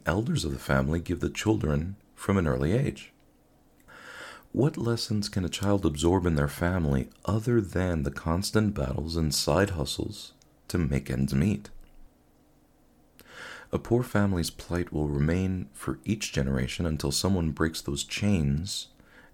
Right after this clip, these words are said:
and makes a change. But how often does that happen? Doctor Bruce Lipton is a pretty awesome guy.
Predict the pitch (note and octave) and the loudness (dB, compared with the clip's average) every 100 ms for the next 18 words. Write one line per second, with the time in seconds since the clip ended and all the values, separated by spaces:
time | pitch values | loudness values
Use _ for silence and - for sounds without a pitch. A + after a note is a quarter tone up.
0 | - F#2+ F2 C#2+ A#1 - C#2 - A2 E2 | -6 -2 0 0 -2 -4 -4 -2 0 0
1 | A#1+ - - - _ _ _ _ _ _ | -4 -8 -16 -20 _ _ _ _ _ _
2 | _ _ _ _ - D2+ C#2 - _ - | _ _ _ _ -2 0 0 -8 _ -10
3 | - D#2 D2+ - D2 C#2 - A#1+ B1+ D#2 | -4 -2 -2 0 0 0 -2 -4 -4 -4
4 | F#2 - C#2 _ _ _ _ _ _ _ | -4 -8 -16 _ _ _ _ _ _ _
5 | _ _ - - - - - - - - | _ _ -20 -20 -20 -20 -20 -20 -20 -20
6 | - - D#3+ G3+ G2+ G#2+ G2+ - E2+ D#2+ | -14 -2 0 0 2 4 4 2 0 0
7 | - C#2+ C#2+ C#2+ - G#2+ E2+ D2+ - B1 | 0 -2 -2 -4 0 4 4 2 0 -4
8 | - - | -6 -8